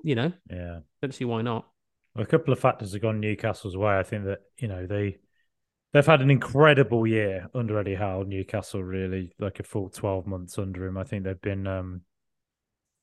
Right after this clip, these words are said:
Speaker 2: that, uh, he's just raised the standard of a lot of players that, that squad-wise, I don't think actually is better than Villa,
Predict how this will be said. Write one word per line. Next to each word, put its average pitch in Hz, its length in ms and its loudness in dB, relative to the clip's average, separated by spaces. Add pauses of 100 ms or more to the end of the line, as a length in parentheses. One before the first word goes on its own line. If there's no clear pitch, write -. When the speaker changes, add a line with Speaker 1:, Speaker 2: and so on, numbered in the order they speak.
(520)
Speaker 2:
that, 120 200 4
uh, 120 500 -6
he's 147 240 4
just - 220 2
raised 127 280 8
the 113 60 -4
standard 120 380 0
of 104 120 0
a 110 40 0
lot 113 180 4
of 104 140 -6
players 113 460 4
that, - 120 -16 (120)
that - 140 -6
squad-wise, 110 640 2
I 117 60 4
don't 117 260 2
think 117 260 -2
actually 120 400 0
is 143 240 0 (160)
better 110 180 0
than 113 160 -2
Villa, 107 320 0